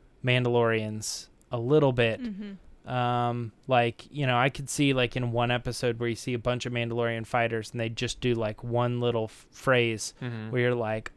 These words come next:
Speaker 1: "Oh, that's Mandalorian." Like, I get it. It's all tied together. Like, whether it's this regime or, th-, or the old regime, like, that theme is, is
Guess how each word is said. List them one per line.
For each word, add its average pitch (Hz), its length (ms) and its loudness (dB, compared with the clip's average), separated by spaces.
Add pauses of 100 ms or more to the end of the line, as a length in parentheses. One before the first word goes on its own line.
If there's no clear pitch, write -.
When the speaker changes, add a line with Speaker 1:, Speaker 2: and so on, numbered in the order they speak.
Speaker 1:
"Oh, 190 920 10
that's 185 240 2
Mandalorian." 196 920 6
Like, 131 260 2
I 135 100 0
get 160 300 8
it. 170 200 8 (280)
It's - 160 -2
all 151 160 6
tied 147 320 4
together. 143 520 4
Like, 127 440 2 (480)
whether 135 440 4
it's 120 280 -4
this 139 340 2
regime 143 580 2
or, 127 220 2
th-, 120 260 -10
or 123 140 2
the 117 180 2
old 139 260 6
regime, 139 580 2
like, 123 220 0
that 120 260 -2
theme 147 480 2
is, 117 280 -6
is 113 520 -6